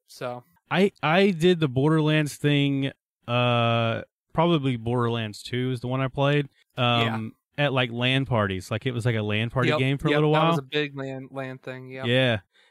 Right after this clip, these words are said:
Speaker 2: And it is really cool. And it's really cool that, yeah, it's, it's a Linux native install. You don't have to run on Proton or anything like that.
Speaker 1: Yep.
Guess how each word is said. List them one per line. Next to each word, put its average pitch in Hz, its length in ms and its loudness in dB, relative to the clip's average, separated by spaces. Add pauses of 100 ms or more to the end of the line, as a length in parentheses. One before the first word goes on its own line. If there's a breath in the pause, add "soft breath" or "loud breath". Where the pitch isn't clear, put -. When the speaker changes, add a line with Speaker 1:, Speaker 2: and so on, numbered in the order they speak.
(120 soft breath)
Speaker 2:
And 135 100 0
it 156 100 4
is 185 200 4
really 175 200 4
cool. 147 260 4
And 143 120 4
it's 180 140 -2
really 233 180 4
cool 220 200 6
that, 180 200 4
yeah, 175 200 4
it's, 131 140 -2
it's 143 200 -2
a - 20 4
Linux 147 320 2
native 143 240 4
install. 123 380 0
You 117 80 0
don't 123 100 -2
have 135 80 -2
to 127 80 -2
run 123 160 0
on 120 80 -2
Proton 120 500 0
or 117 40 0
anything 120 320 -2
like 110 200 -4
that. 117 240 2
Speaker 1:
Yep. 135 220 -6